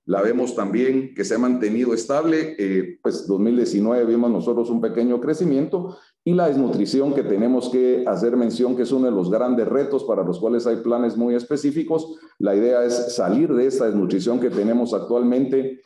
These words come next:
Lo estamos haciendo inclusive con cooperación de la banca multilateral, capacitación técnica, los cooperantes, U S A I D, que acaba de estar acá. Y nuevamente tenemos rutas bastante claras de cómo empezar a combatir esto a través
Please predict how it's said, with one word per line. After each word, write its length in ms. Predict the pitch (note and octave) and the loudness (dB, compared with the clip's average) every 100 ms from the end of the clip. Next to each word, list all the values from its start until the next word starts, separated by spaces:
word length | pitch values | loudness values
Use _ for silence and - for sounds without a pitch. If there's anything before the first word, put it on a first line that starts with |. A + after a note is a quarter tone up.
| - | -4
Lo 100 | G2 | -2
estamos 360 | G2 A#2+ A#2+ | 0 0 0
haciendo 540 | G#2+ A2 A#2+ B2 B2+ B2+ | 0 2 2 2 0 2
inclusive 560 | D3 D3 A2+ B2+ B2+ | 0 0 0 2 0
con 160 | B2 G#2 | 0 -2
cooperación 680 | F#2+ F2+ F#2 F2 A#2+ B2 A#2 | -2 -2 -2 0 0 0 0
de 80 | G#2 | 0
la 120 | F#2 | 0
banca 260 | G#2+ A#2 | 0 -2
multilateral, 720 | A2 G2 F2+ F#2 F2 G2+ B2+ C3 | -2 -2 -2 -2 0 0 0 0
capacitación 800 | A2+ G2+ F#2 F2+ F2+ A#2 A2 - | -2 -2 -4 -4 -4 -2 -2 0
técnica, 480 | C3 C3+ B2 A#2 | 0 0 0 -2
los 180 | G2 F2 | -2 -4
cooperantes, 720 | - F2+ G2 C3+ C3+ C3 G#2+ | -4 -2 0 0 0 0 0
U 100 | G2 | 0
S 200 | G#2+ G2+ | 0 0
A 40 | C3+ | 0
I 60 | C#3 | 0
D, 40 | |
que 80 | G#2+ | -2
acaba 260 | F#2+ A2 G#2 | -2 0 0
de 40 | |
estar 300 | G2 A2 G#2 | 0 -2 -2
acá. 320 | G2 C3 C#3+ - - _ _ - | 0 -2 -2 -10 -18 _ _ -4
Y 100 | A2+ | 0
nuevamente 480 | A#2 B2 B2 B2+ B2+ | 2 2 0 0 -2
tenemos 340 | G2+ A2+ A2+ | 0 0 0
rutas 520 | A#2 A#2 A#2 A#2 A#2 | 0 0 0 -2 -2
bastante 500 | G2 F#2 A#2 A#2 A2+ | -4 -2 0 0 -2
claras 340 | A2+ A#2+ A#2+ A2+ | 0 0 0 0
de 120 | F2 | -2
cómo 220 | G#2 A2+ | -2 -2
empezar 340 | F#2+ F#2+ A2 A2 | -2 -2 0 -2
a 100 | G#2 | -2
combatir 420 | G2 F2+ A#2 A#2 | -2 0 0 0
esto 240 | A#2+ A#2 | 0 0
a 60 | A2 | 0
través 640 | G#2 F#2+ G#2+ G#2+ G#2+ _ | 0 2 0 -4 -14 _